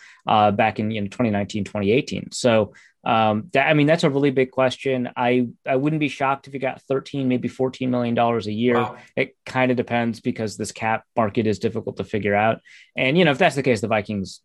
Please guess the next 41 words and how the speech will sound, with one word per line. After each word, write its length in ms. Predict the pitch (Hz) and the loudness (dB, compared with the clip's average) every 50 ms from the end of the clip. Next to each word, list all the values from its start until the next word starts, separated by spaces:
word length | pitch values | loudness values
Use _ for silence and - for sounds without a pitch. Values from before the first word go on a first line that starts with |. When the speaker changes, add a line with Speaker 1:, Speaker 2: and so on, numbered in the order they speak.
| _ - | _ -6
Speaker 1:
almost 240 | - 117 107 104 - | -4 -2 -2 -2 -2
certainly 280 | - 135 127 113 104 | -4 -4 -4 -2 -2
have 160 | 101 104 101 92 | -2 -2 -2 -2
no 120 | 98 98 | -4 -6
shot. 400 | 101 - - - 110 - - - _ - - - _ _ _ | -6 -4 -4 -4 -4 -4 -8 -12 _ -20 -20 -20 _ _ _
Um, 300 | - 113 113 110 107 104 | 0 2 2 2 2 2
but 140 | 123 127 127 | 2 2 2
if 140 | 127 - | 0 2
the 160 | - 135 123 117 | 2 2 2 4
rest 300 | 117 135 165 175 175 - | 4 4 4 4 2 0
of 100 | 208 180 | 0 0
the 80 | 156 | 0
league 340 | 131 139 151 156 147 131 127 | 0 0 2 2 0 0 -2
just 180 | 131 123 - - | -4 -6 -4 -2
says, 220 | 123 120 117 110 | -2 -2 -2 -2
"Hey, 440 | 113 127 143 143 135 113 107 110 - | 0 2 4 4 4 4 2 -2 -6
I 220 | 131 117 113 123 143 | -6 -4 0 0 2
don't 140 | 147 143 | 2 2
know 120 | 135 127 120 | 2 0 -2
if 80 | - | -2
he 100 | - 120 | -6 -8
can 120 | - 113 101 | -10 -10 -10
play 220 | - - 120 117 | -8 -4 -2 -2
outside 320 | 110 104 101 - 117 107 101 | -2 -2 -4 -4 -6 -6 -4
the 60 | 107 | -4
Mike 200 | 107 101 92 - | -4 -4 -4 -2
Zimmer 220 | - 135 139 131 | -2 -2 -2 -2
system," 460 | - - 101 92 - - 95 92 98 - _ - - - _ - | -2 -4 -6 -8 -6 -6 -8 -8 -8 -12 _ -20 -20 -20 _ -4
you 100 | - 110 | 0 2
know, 80 | 107 | 2
maybe 240 | 107 110 113 113 117 | 4 4 4 4 2
the 80 | 113 110 | 2 2
Vikings 380 | 110 113 107 - 117 113 101 | 2 0 0 0 -2 -4 -2
be 80 | - 113 | -2 -2
able 160 | 107 101 104 | -2 0 -2
to 60 | 101 | -2
grab 260 | 95 104 101 101 98 101 | -2 0 0 0 -2 -4
him 100 | 90 90 | -6 -8
at 100 | 87 87 | -8 -8
a 40 | |
discount. 480 | 85 - 95 90 - - - - - - | -6 -6 -6 -6 -8 -10 -12 -12 -12 -14